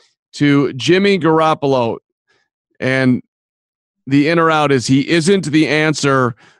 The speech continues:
for San Francisco. I'll tell you, Joe Montana teed him up in such a way that I will always say that Jimmy Garoppolo is out from now on. I mean, Montana just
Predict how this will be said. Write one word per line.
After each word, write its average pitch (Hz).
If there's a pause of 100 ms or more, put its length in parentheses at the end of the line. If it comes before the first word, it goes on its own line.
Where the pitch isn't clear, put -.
(140)
for 135
San 156
Francisco. 123 (300)
I'll 143
tell 185
you, 151
Joe 175
Montana 185
teed 175
him 156
up 156
in 127
such 147
a 139
way 135
that 127
I 131
will 127
always 135
say 127
that 120
Jimmy 120
Garoppolo 117
is 107
out 113
from 113
now 113
on. 104
I 113
mean, 117
Montana 127
just 120